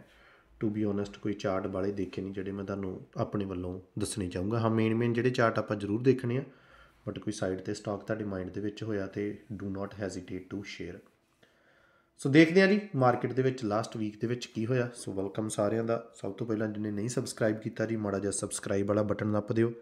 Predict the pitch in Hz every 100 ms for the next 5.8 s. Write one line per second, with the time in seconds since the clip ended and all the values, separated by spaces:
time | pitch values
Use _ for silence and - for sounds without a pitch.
0 | - - - - _ - 127 110 110 123
1 | 123 120 120 - 101 98 104 117 110 107
2 | 98 104 104 - 120 101 113 107 - 101
3 | 101 101 101 101 98 - 110 104 101 98
4 | 98 101 98 104 92 101 113 110 113 110
5 | 110 104 95 101 95 98 92 95